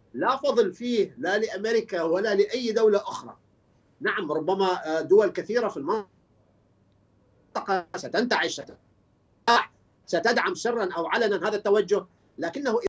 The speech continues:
إذا حصل سيكون عراقيًا خالصًا. والأجمل منه أنه عندما ي-، بدأ لن يبدأ في مناطق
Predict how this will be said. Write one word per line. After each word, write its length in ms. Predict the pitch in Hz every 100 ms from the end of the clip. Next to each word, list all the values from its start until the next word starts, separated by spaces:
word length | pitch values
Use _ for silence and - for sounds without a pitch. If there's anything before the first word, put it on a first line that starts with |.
| -
إذا 80 | -
حصل 340 | - 247 202
سيكون 440 | 180 175 - 277
عراقيًا 680 | 202 175 170 - 240 233 233 214
خالصًا. 520 | - 196 165 - 120 - _ _ _ -
والأجمل 560 | 170 196 269 311 262
منه 300 | 254 202 202 190
أنه 220 | 196 190
عندما 300 | 196 214 208
ي-، 200 | 202 208 _
بدأ 580 | - 269 262 247 208 208 - _ _
لن 260 | 165 294 311
يبدأ 520 | 294 294 196 - 220
في 160 | - 196
مناطق 540 | 208 233 240 - -